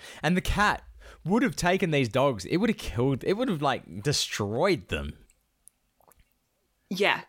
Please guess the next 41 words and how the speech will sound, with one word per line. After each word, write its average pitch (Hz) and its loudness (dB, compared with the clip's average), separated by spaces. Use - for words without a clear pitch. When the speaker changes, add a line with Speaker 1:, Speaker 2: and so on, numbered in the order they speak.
Speaker 2:
Kez 277 2
had 370 0
to - -8
go 269 2
outside 202 2
and - -2
stand 214 2
between 220 -4
the 190 0
cat 202 2
and 180 -6
the 180 -4
dog 175 4
and 170 -2
say 196 0
to - -6
these 180 0
people, 170 -6
"This 240 2
Speaker 1:
Yeah, 196 8
Speaker 2:
cat - 2
will 247 0
Speaker 1:
yeah, 175 4
Speaker 2:
attack - 6
Speaker 1:
yeah, - -6
Speaker 2:
your 131 2
Speaker 1:
yeah, - 2
Speaker 2:
dog, 196 6
Speaker 1:
yeah. 147 4
Speaker 2:
please." 120 2
Speaker 1:
No, 139 4
don't 147 2
let 151 4
the 135 0
dog 135 2
Speaker 2:
<laughs> - -18
Speaker 1:
near 123 4
the 113 -2
cat. - 0
<laughs> - -14
Uh, 113 0